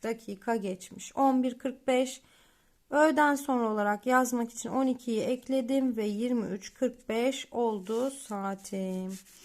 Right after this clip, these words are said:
Gelelim buraya. Yine bir buçuklu saat gördüm. Buçuklu saat gördüm. Hemen buraya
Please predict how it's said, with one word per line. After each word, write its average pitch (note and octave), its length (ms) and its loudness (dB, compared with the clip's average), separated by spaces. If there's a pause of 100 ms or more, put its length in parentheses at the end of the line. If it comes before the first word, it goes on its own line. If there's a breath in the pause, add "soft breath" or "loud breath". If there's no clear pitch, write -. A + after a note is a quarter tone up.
(420 loud breath)
Gelelim A#3 800 0 (360)
buraya. F#3 420 -4
Yine C#4 320 2
bir B3+ 200 -2
buçuklu B3 460 -4
saat G#3 500 0
gördüm. F3+ 440 -2 (380 soft breath)
Buçuklu D#4 420 -4
saat A3 460 -2
gördüm. B3 720 2 (320)
Hemen A#3+ 720 0 (360)
buraya G3 640 -2